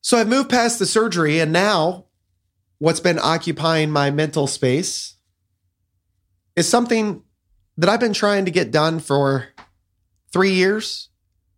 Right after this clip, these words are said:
And I use the term trying very, very loosely. You see, I've,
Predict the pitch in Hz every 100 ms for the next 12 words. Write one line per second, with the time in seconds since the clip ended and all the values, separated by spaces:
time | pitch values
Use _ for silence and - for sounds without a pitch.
0 | _ _ _ _ _ _ _ _ _ _
1 | _ _ _ _ _ 156 196 208 208 -
2 | 156 - 165 151 139 - 165 156 135 123
3 | 117 147 143 127 113 - - 120 113 147
4 | 151 127 113 110 104 - 110 107 101 _
5 | _ _ _ _ _ _ _ _ _ _
6 | _ _ _ _ _ _ _ _ _ _
7 | _ _ _ _ _ _ 170 247 208 -